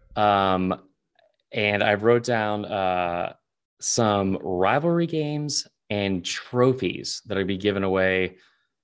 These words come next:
I think most of them are this weekend. Some of them aren't. Um, they're just, like, the names of them in general. I'm gonna see how much you know about rivalry week.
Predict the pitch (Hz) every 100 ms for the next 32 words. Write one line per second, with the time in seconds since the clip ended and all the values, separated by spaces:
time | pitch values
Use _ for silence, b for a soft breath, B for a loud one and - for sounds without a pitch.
0 | _ 123 101 90 - 85 85 85 87 90
1 | 87 120 107 85 85 85 - _ - 87
2 | 85 - 87 - 90 87 87 - _ -
3 | 92 90 90 95 98 95 92 92 95 104
4 | 104 - 117 104 95 101 92 92 87 87
5 | 87 85 87 85 73 76 69 65 -